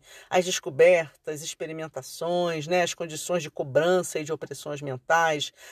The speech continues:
as questões de ansiedade, de afeto, que eu trabalhei inclusive numa pesquisa,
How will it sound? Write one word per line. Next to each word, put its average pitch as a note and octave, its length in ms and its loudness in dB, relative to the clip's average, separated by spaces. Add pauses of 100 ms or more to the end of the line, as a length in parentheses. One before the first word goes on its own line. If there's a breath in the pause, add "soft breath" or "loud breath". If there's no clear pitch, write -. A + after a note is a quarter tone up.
(120 loud breath)
as - 180 2
questões E3+ 460 -4
de D#3+ 60 -4
ansiedade, D3 840 4
de D3+ 80 2
afeto, E3 500 4
que - 60 -20
eu B2+ 60 -8
trabalhei C3+ 360 -2
inclusive C#3 380 -12
numa C3+ 180 -8
pesquisa, D#3+ 720 -2